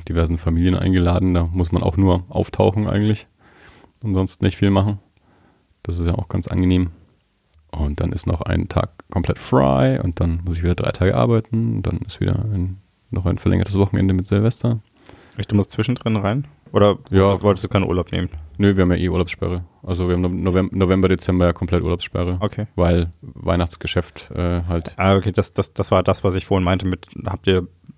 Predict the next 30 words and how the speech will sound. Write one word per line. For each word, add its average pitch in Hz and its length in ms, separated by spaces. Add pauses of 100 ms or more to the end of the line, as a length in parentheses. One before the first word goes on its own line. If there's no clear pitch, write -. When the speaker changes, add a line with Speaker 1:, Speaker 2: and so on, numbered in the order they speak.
(140)
Speaker 2:
irgendwie 110 180
Bereitschaftsdienst 101 840
oder 98 120
so, 95 160
aber 95 100
das 90 120
heißt, 92 160
ihr - 120
seid - 200
jetzt 92 160
auch 80 80
nicht 90 140
lang 92 240
weg 85 220
quasi. 85 420 (680)
Speaker 1:
Nö, 123 300
also 101 240
Feiertage 123 560
halt 117 140
ganz 107 200
normal, 107 380
aber 101 300
dann 117 680
wird 117 200
wieder 113 280
normal 107 360
weitergearbeitet. 92 800
Speaker 2:
Mhm. 101 440
Speaker 1:
Ähm, 92 440
also 92 180